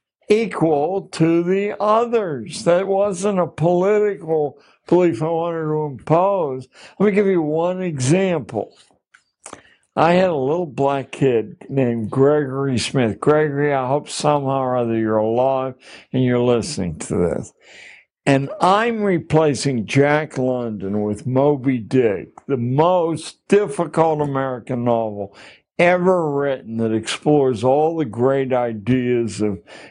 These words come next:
European history, predestination, and all the rest.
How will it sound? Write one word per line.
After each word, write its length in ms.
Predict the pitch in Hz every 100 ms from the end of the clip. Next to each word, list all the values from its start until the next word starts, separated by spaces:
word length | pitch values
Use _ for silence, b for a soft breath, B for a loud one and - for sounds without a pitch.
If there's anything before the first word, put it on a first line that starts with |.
| _
European 760 | 135 135 139 139 - 139 127 117
history, 560 | 127 127 - 135 120
predestination, 1400 | 90 - 113 101 120 123 - - 120 120 123 113 135 127
and 120 | 117
all 600 | 113 123 135 156 165 165 151
the 120 | 123
rest. 640 | 107 87 - - - -